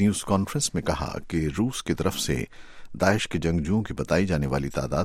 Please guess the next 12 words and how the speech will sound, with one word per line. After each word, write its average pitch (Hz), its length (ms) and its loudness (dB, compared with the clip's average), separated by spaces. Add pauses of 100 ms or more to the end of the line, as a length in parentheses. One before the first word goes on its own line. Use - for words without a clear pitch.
(120)
میں 76 200 0
بہت 78 260 -2
زیادہ 73 380 -2
مبالغہ 60 440 -4
آرائی - 420 -2 (140)
ہے۔ - 120 -4 (720)
یہ 98 180 4
تعداد 85 380 6
تقریباً 73 420 0
پندرہ 87 400 0
سو - 260 0 (180)
ہے۔ - 140 -4